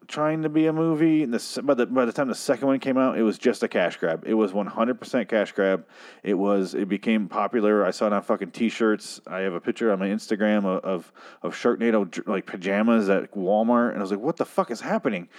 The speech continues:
And it just became this thing where it's, y-, you know, you pay someone forty grand, and they show up for fifteen minutes, and they're like, "We're gonna point a camera at you, and you're gonna say whatever your most popular phrase is,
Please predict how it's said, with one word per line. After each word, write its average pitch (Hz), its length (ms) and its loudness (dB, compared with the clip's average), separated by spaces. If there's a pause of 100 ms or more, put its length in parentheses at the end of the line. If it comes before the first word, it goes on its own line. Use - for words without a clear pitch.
(360)
And 123 140 2
it 120 80 2
just 135 180 2
became 160 260 2
this 147 160 0
thing 180 280 2
where 147 220 4
it's, - 300 -4
y-, 120 100 -4
you 123 420 0
know, 120 120 4
you 113 140 4
pay 127 300 4
someone 117 500 2
forty 113 380 0
grand, 110 500 2
and 104 180 -2
they 98 100 -2
show 107 260 2
up - 80 -10
for 104 400 0
fifteen 110 480 -4
minutes, 107 360 -2
and 95 140 -6
they're 101 60 0
like, 98 320 -2 (340)
"We're 120 80 -2
gonna 131 120 2
point 135 220 2
a 127 40 -2
camera 135 320 2
at 123 80 0
you, 131 180 4
and 123 80 4
you're 117 120 4
gonna 117 120 4
say 113 320 4
whatever 110 320 6
your 107 200 4
most 107 420 0 (240)
popular 107 400 0
phrase 98 320 2
is, 90 340 -4